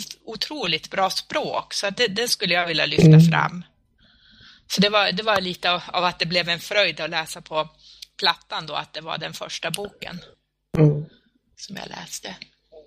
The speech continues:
Speaker 1: Har du då, Carl-Johan, läst någonting på senare?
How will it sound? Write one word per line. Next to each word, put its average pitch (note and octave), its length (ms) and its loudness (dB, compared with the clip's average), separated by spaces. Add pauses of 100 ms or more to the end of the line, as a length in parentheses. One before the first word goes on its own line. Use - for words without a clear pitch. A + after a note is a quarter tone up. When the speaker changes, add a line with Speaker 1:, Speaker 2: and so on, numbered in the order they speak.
(1500)
Speaker 1:
Har G3 160 4
du F#3+ 120 2 (100)
då, A3+ 100 -4
Carl-Johan, E3 600 -6
läst D3+ 340 -4
någonting D#3 360 -14
på E3+ 120 -18
senare? E3+ 420 -8